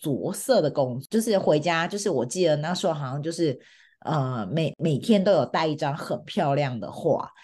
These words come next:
但是其实我也有发现，其实就是说，我问孩子的时候啊，我并没有在那边看到他，他们觉得好像就是跟他有，跟那幅画有一种连结性。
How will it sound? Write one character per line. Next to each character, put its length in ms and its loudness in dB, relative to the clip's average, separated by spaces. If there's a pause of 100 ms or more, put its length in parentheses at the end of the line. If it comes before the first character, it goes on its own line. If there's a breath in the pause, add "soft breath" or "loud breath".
(160 loud breath)
但 160 0
是 80 2
其 160 2
实 140 2
我 180 6
也 80 4
有 160 4
发 320 -2
现， 380 -2
其 120 -4
实 140 -2
就 160 4
是 60 2
说， 360 0 (320 soft breath)
我 140 0
问 180 2
孩 280 -8
子 160 -10
的 160 -2
时 160 -4
候 100 2
啊， 320 -2 (240 soft breath)
我 180 0
并 240 2
没 140 4
有 180 -2
在 200 -4
那 140 -4
边 440 -4
看 260 -4
到 260 2
他， 680 -6 (220)
他 120 -2
们 160 2
觉 120 -4
得 120 0
好 220 -6
像 180 -6 (320)
就 120 0
是 80 4
跟 160 2
他 180 0
有， 420 0 (140)
跟 160 4
那 300 -4
幅 120 0
画 380 0
有 160 0
一 60 0
种 260 -2
连 320 -4
结 300 -2
性。 400 -6